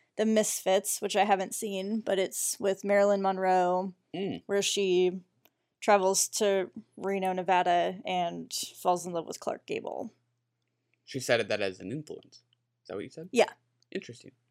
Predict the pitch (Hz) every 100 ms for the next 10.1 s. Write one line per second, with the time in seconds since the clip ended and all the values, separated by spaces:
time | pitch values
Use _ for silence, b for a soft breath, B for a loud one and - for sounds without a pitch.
0 | - 113 147 135 160 156 160 160 208 160
1 | _ _ _ _ _ _ _ _ _ -
2 | 185 196 - - - - - - - -
3 | - - 240 254 98 - _ _ 277 B
4 | B B B B _ _ - 233 247 254
5 | 262 262 269 427 - 262 262 277 269 269
6 | 277 277 - 277 349 - - - - -
7 | 247 240 240 240 233 247 240 _ _ _
8 | _ _ _ _ _ _ - 247 190 196
9 | 196 247 302 302 302 - 233 208 190 175
10 | 214